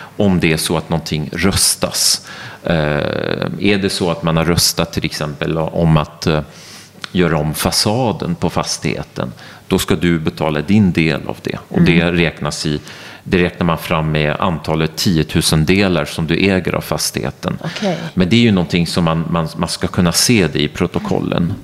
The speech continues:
Speaker 2: Mm.
Speaker 1: Eh, jag kan ge ett exempel. Om du, du, du, du tittar på, på protokollen för de tre senaste åren, och de här protokollen jag talar om, det är samägandeföreningsmötena,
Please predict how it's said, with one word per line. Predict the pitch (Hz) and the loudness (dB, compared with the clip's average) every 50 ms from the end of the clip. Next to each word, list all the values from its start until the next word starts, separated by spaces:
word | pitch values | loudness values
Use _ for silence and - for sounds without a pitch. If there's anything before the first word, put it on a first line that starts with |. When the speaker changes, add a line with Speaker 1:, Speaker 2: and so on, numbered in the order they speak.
| - - - - | -14 -12 -4 0
Speaker 2:
Mm. | 180 175 170 170 185 - | 2 2 2 2 0 0
Speaker 1:
Eh, | - 80 78 78 78 78 78 73 | 0 0 2 2 0 0 0 0
jag | 87 85 | 0 2
kan | - 90 90 | 2 4 4
ge | 85 82 | 4 4
ett | 80 - | 2 2
exempel. | 85 - - 101 90 85 - 85 82 | 0 0 2 0 0 0 -2 -4 -4
Om | 85 87 80 | -4 -4 0
du, | 92 90 87 90 - - | 0 0 0 0 -4 -4
du, | - 90 92 87 | 0 0 0 0
du, | 87 78 90 87 | 0 0 -2 0
du | - 87 87 | 0 0 0
tittar | - - 92 - - 95 | 0 0 0 0 0 -2
på, | 92 - - 95 85 82 82 - - - - - - - - - - | -2 -2 0 0 0 0 0 -2 -8 -14 -18 -18 -18 -20 -20 -20 -8
på | - - 87 82 76 | -2 0 0 0 0
protokollen | - - - 92 - - - - - 90 90 85 85 87 | 0 -2 -2 -2 -2 -2 -4 -2 0 2 2 4 2 2
för | 80 - 85 | 0 0 0
de | 82 82 78 - - - | 0 0 -2 -4 -8 -10
tre | - - 82 80 80 | -6 -2 0 0 0
senaste | - - - 82 78 76 78 - - - 92 | 0 0 0 2 2 0 0 -2 0 2 2
åren, | 90 90 92 90 80 78 80 | 4 4 2 2 2 2 0
och | 82 80 | 0 0
de | 78 82 82 | 2 2 2
här | 82 85 | 0 0
protokollen | - - 92 85 - - - - 110 107 101 92 85 | 0 -2 -4 -2 -2 -6 -2 0 0 2 4 4 2
jag | 80 78 - | 2 0 0
talar | - 87 80 78 80 90 90 | 0 0 0 2 2 2 2
om, | 85 78 78 78 | 0 0 0 0
det | - 78 76 | 0 0 0
är | 76 80 - - - - - - - - - - - - - - - - - - - - - - - - - | 0 -2 -8 -14 -20 -20 -20 -20 -20 -20 -20 -20 -20 -20 -20 -20 -20 -20 -20 -20 -20 -20 -20 -20 -20 -20 -12
samägandeföreningsmötena, | - - - - - 90 82 78 73 - - - 87 80 73 71 71 78 76 71 78 - - - 80 80 78 76 73 76 76 76 71 - - - 92 92 92 92 85 85 - - - 82 - - | -8 -4 -2 0 0 0 0 -2 -4 -6 -2 0 2 2 2 0 0 -2 -2 -2 -2 -2 -2 0 2 2 2 2 2 0 0 -2 -2 -4 -4 0 2 2 2 2 0 -2 -6 -8 -6 -4 -4 -6